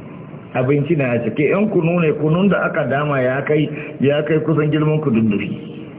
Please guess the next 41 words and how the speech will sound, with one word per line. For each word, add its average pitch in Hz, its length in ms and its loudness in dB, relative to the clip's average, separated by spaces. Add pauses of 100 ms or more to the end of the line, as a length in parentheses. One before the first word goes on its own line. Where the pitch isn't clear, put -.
(1700)
Mana 151 220 4
yanzu 143 220 0
ku 160 100 0
dudu 160 220 2 (140)
nan 170 160 2
ba 143 120 2
ta 160 140 -2
da 147 100 2
shi 135 120 0
za 156 140 2
mu 151 80 2
yi 143 100 2
ba. 160 100 2 (1600)
A 131 140 0
ce 165 140 2
ma 151 180 0
a 135 80 -2
samu, 127 400 0
a 120 180 -2
samu 120 360 0
kunun 123 360 0
gyaɗa 101 460 -4
ko 139 180 2
a 143 160 -2
samu 110 360 0
kunun 110 380 4
gero 113 420 2
ya 117 180 2
haɗu, 117 460 -4 (400)
misalin 120 580 2
a 110 200 -6
cika 147 260 0
duron 117 340 0
ɗin 117 220 0
can, 113 200 0
kana 151 260 -2
ga 135 120 0
zai 139 200 0
ishe 135 180 0
mu 127 140 0
nan? 123 180 0